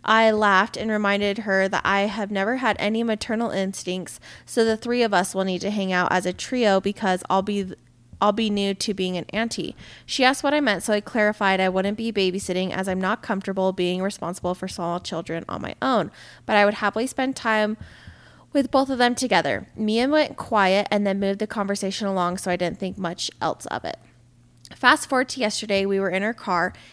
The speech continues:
and Mia unexpectedly launches into a story about her friend in Spain who also used a sperm donor to become a single mother, and her friendship circle have been helping look after her baby so she can continue building her career. Mia then said, "Having a strong female support network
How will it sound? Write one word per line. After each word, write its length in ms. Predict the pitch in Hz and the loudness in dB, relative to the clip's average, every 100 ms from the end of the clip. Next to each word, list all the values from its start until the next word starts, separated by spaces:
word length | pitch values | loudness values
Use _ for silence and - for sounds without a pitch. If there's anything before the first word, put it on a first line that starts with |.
| - | -4
and 220 | 220 220 | 0 2
Mia 240 | 220 247 - | 2 2 2
unexpectedly 800 | 220 233 - 202 - 208 202 | 2 0 0 -2 0 -4 -2
launches 420 | 202 185 190 220 214 | 0 -2 -2 -2 -2
into 240 | 202 240 | -4 -2
a 80 | 226 | -4
story 260 | - 196 | -2 2
about 220 | 190 185 202 | 2 0 -2
her 160 | 185 | -4
friend 320 | 196 180 175 | -2 -2 -2
in 140 | 208 233 | -2 -2
Spain 420 | - 185 180 185 - - - | -2 -2 -2 -4 -8 -20 -6
who 140 | 240 | -2
also 320 | - 240 - 330 | 0 0 2 0
used 280 | 233 208 | 0 -2
a 60 | 208 | -4
sperm 480 | - - - 190 190 | -8 -8 -2 -2 0
donor 340 | 180 180 185 | 0 0 -2
to 180 | 185 - | -4 -6
become 360 | 196 196 208 180 | -4 -6 -4 -4
a 40 | |
single 260 | 196 202 247 | -4 -4 -2
mother, 380 | 262 175 180 180 | 0 2 0 0
and 140 | - 208 | -2 -4
her 140 | 208 | -4
friendship 400 | 214 214 - 214 | -4 -6 -6 -8
circle 440 | - 190 196 190 - - - | -6 -4 0 0 -2 -16 -10
have 140 | - 202 | -4 2
been 140 | 208 | 2
helping 460 | 208 226 240 254 240 | 2 -2 0 -2 0
look 160 | 220 | 0
after 400 | 196 190 - 196 | 0 -2 -2 -2
her 160 | 202 208 | -2 -2
baby 280 | 185 175 202 | -2 -2 -4
so 160 | 196 | -4
she 200 | 196 202 | -4 -4
can 320 | 190 214 190 | -4 -4 -4
continue 480 | 196 208 202 196 190 | -4 -6 -4 -2 -2
building 300 | 185 156 175 | -2 -4 -4
her 240 | 190 175 - - | -6 -8 -10 -12
career. 420 | - 202 175 - - - - - | -4 -2 -2 -6 -12 -20 -20 -12
Mia 260 | - 226 262 | -2 2 4
then 180 | 302 302 | 4 2
said, 280 | 254 208 202 | 4 4 4
"Having 360 | 202 214 247 | 2 0 2
a 60 | 269 | -2
strong 360 | - 226 208 | 0 2 2
female 380 | 214 226 214 220 | 0 -4 -2 -2
support 400 | 240 262 - 190 | -2 -4 -2 -2
network 400 | 180 190 185 196 | -2 -2 -2 -2